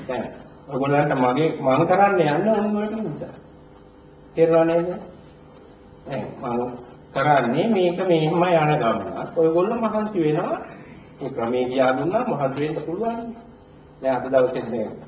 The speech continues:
දහය හමාරයි. ඊගාවට ආයේ මේකම කරන්න ඕනේ. මොකද දෙයක් නෑ කරන්න. ඔය සක්මණේම විතරක් පුළුවන් ඔය වැඩේ කරන්න.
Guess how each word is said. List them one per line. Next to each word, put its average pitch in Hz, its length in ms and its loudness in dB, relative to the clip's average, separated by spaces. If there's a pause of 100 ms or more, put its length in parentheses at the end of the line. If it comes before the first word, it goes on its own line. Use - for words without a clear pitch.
(220)
දහය - 260 -2
හමාරයි. 143 500 2
ඊගාවට 175 440 2
ආයේ 185 320 2
මේකම 190 380 -2 (480)
කරන්න 175 340 -2
ඕනේ. 113 440 -4
මොකද 151 200 -6
දෙයක් 202 280 -2
නෑ 214 220 -2
කරන්න. - 480 -8 (1000)
ඔය 143 160 -6
සක්මණේම 165 680 0 (260)
විතරක් 214 420 4
පුළුවන් 202 360 -2
ඔය 190 120 -2
වැඩේ 190 260 0
කරන්න. - 260 -8